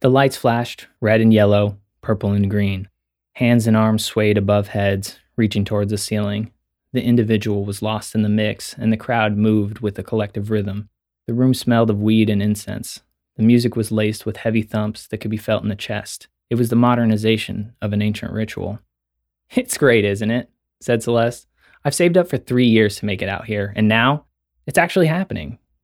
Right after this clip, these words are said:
I'm finally having the type of party in the city I used to dream about." "Y'all are lucky to have grown up out here," Celeste added. Celeste stared into the moving mass of bodies with an air of calm like she was gazing into a campfire.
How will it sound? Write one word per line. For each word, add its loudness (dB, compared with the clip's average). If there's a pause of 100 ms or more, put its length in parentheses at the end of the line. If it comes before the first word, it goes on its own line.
(340)
I'm -2
finally 4
having 2
the 2
type -2
of -8
party 2
in 2
the 2
city 4
I 4
used 0
to -2
dream 2
about." -8 (520)
"Y'all 4
are 8
lucky 4
to -4
have -4
grown -2
up -2
out -6
here," -10 (240)
Celeste -10
added. -6 (560)
Celeste 2
stared 2
into -2
the 0
moving 2
mass -2
of -6
bodies -2
with -2
an 0
air 0
of -4
calm -4
like -6
she -8
was -4
gazing -2
into -4
a -10
campfire. -10